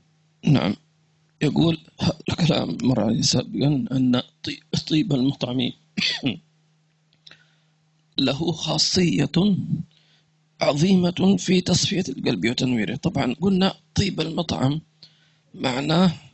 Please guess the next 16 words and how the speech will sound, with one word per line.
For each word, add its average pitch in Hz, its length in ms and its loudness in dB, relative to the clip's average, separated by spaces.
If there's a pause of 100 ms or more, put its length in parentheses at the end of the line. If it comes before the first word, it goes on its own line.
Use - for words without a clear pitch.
(720)
أن 160 100 4
يكون 165 520 0 (920)
الطعام 160 720 0 (960)
من 170 160 0
الطيبات، 165 920 0
أي 156 160 0
التي 160 680 0 (960)
أباحها 160 840 2 (760)
الإسلام. 143 720 -2 (1040)
ولابد 208 540 0
أن 156 100 0
نعرف 120 320 -4 (1080)
في 202 240 0
شيء - 300 -2
اسمه 147 300 -6 (100)
أباحه، 165 640 0